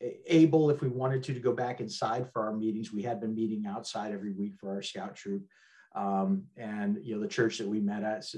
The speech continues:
you know, with the requirements when they started to, to loosen up, um, you know, we had the opportunity to go meet inside. We opted not to. We said, "Well, we're doing okay. We're, our meetings outside are still productive. We're still, you know,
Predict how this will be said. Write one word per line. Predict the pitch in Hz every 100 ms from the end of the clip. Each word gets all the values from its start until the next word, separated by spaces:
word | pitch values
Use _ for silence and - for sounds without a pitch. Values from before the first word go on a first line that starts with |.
| -
you | 110
know, | 104
with | 104 -
the | 110
requirements | 107 110 - 120 113 110 110 107 104
when |
they | 107
started | 101 - 110 104
to, | 98 110
to | 104
loosen | 110 107 107 - 104
up, | 104 - _ _ _ _ -
um, | 98 98 95 95 - -
you | 120
know, | 101
we | 113
had | 131
the | 117
opportunity | 113 117 - 143 139 117
to |
go | 98 104
meet | 107 104
inside. | 104 - 120
We | 160 190 -
opted | - 170 156
not | 151 185 -
to. | 170 175
We | 190
said, | - 135
"Well, | 139 165
we're | 165 165
doing | 156 196 190
okay. | 185 170 190
We're, | 127 98 131 113
our | 110 110
meetings | 107 117 110
outside | 110 - - 98
are | 123
still | - 113
productive. | - 101 - - 104 135 - _ _ _ -
We're |
still, | 101 - 98 98 98
you | 110
know, | 95 101